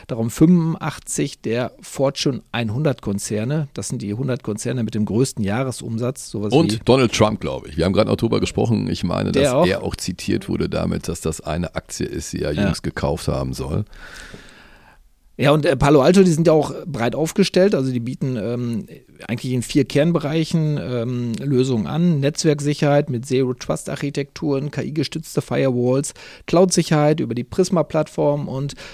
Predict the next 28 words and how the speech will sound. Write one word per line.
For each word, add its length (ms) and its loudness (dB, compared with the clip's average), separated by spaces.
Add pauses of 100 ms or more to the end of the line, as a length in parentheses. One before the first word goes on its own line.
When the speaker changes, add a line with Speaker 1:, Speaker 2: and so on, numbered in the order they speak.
Speaker 1:
Security 600 4
Operations 640 2
über 160 -6
das, 280 -4
äh, 260 -2
Cortex-Portfolio. 1120 -4 (800)
Ähm, 180 -2
finanziell 840 2
zeigt 300 -4
das 100 -6
Unternehmen 460 -2
beeindruckende 580 -2
Zahlen. 540 0
Im 160 -4
Geschäftsjahr 500 0
zwanzig 340 -4
fünfundzwanzig 680 2
erzielte 420 -2
Palo 320 2
Alto 320 2
einen 180 -2
Umsatz 360 -2
von 100 -6
neun 220 -2
Komma 220 -6
zwei 280 2
Milliarden 400 8
U-S-Dollar, 640 4